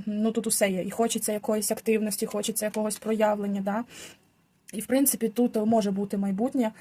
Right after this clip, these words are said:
але треба якихось зусиль прикласти до цього. Треба, е, щоб рухатися, знаєте, щоб стала вона вашою королевою пентаклів, або ви щоб стали цією королевою, тобто це як, як дружина, да, стабільна жінка, да?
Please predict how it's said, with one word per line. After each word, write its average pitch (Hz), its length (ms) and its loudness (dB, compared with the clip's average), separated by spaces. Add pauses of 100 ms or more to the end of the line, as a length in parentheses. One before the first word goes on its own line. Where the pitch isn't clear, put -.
(120)
але 214 160 4
треба 220 260 2
якихось 214 340 -2
зусиль 202 240 0
прикласти 196 460 -2
до 190 100 -6
цього. 226 440 0
Треба, 202 280 0 (320)
е, 214 60 -4
щоб 220 180 0
рухатися, 196 460 0
знаєте, 208 300 0
щоб 196 260 -4
стала 202 280 0
вона 190 220 -4
вашою 185 320 -6
королевою 190 420 -4
пентаклів, 226 480 -2
або 185 140 -6
ви 254 180 0
щоб - 180 -4
стали 233 260 0
цією 226 400 -4
королевою, 208 500 -2
тобто 185 260 -10
це 196 100 -8
як, 190 300 -6 (280)
як 202 260 2
дружина, 214 440 2
да, 214 160 4
стабільна 233 420 2
жінка, 202 360 -2
да? 208 200 0